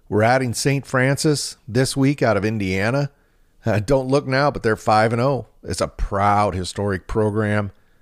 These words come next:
They play Bethel on Tuesday, and they're scheduled to play next weekend in the show,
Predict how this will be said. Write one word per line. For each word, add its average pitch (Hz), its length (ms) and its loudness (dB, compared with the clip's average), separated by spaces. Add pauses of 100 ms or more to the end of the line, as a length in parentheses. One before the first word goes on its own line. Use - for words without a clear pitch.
(180)
They 110 160 2
play 107 320 2
Bethel 107 560 0
on 87 320 0
Tuesday, 139 840 0 (480)
and 92 340 -4
they're 95 140 -2
scheduled 104 460 -4
to - 60 -12
play 113 260 0
next 107 300 -2
weekend 107 440 -2
in 98 200 -2
the 92 100 -4
show, 131 520 0